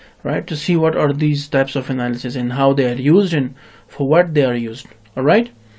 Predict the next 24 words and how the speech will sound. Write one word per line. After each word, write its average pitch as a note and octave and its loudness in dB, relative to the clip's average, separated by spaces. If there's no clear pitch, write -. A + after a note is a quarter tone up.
Fundamental D3+ 2
analysis F3+ -2
and D3 -2
technical C3+ -6
analysis. B2 -10
Please D#3+ -2
search D3+ 0
on D#3+ -2
that, F3+ -2
and D3+ -6
then C#3 -2
if - -10
you C#3+ 0
have C#3+ -2
any C#3 -2
question, F#3 -2
then E3 -2
you C#3 -2
have B2+ -6
to C#3 -10
come B2+ -8
back A#2+ -8
to - -14
me. C3 -12